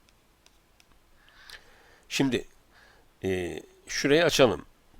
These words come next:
Birincinin karesi x kare ve iki ile çarpalım. İki x kare.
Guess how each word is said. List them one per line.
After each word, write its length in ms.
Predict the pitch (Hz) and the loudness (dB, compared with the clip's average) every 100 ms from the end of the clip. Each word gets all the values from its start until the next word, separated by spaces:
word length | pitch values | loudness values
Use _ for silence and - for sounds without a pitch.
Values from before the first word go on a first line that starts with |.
| - - | -20 -4
Birincinin 420 | 123 139 135 135 | 0 0 0 0
karesi 320 | 135 147 - | 0 -2 -2
x 260 | 143 131 - | -2 0 0
kare 260 | 117 139 | 0 0
ve 100 | 151 | -2
iki 200 | 135 - | -2 0
ile 120 | 127 | 2
çarpalım. 480 | 120 104 87 120 160 | 2 0 -2 -4 -4
İki 240 | 139 - 120 | -6 -4 -4
x 200 | - - | -4 -8
kare. 240 | 76 64 | -10 -12